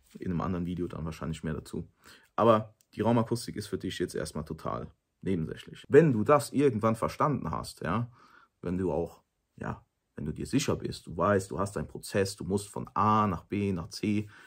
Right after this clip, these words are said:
um auch hinten dann das Ergebnis rauszubekommen. Und du merkst jetzt, ah, ich bin an einem Punkt, es könnte Raumakustik für mich interessant werden,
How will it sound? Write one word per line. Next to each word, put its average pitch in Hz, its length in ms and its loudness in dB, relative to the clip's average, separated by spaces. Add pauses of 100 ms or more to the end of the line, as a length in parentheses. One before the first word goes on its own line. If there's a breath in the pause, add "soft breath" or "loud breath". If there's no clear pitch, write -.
(140 loud breath)
um 113 180 2
auch 80 180 -4
hinten 120 280 0
dann 90 160 -2
das - 160 -4
Ergebnis 85 460 -6
rauszubekommen. - 640 -4 (680 soft breath)
Und - 80 2
du 117 80 8
merkst 147 360 6
jetzt, 131 260 4
ah, 104 360 2
ich - 140 -16
bin 104 280 0
an 76 200 -4
einem - 100 -10
Punkt, 117 400 0 (1040)
es 90 240 -8
könnte 104 480 2
Raumakustik 104 640 0
für - 80 -8
mich 87 180 -8
interessant 90 460 -4
werden, - 320 -8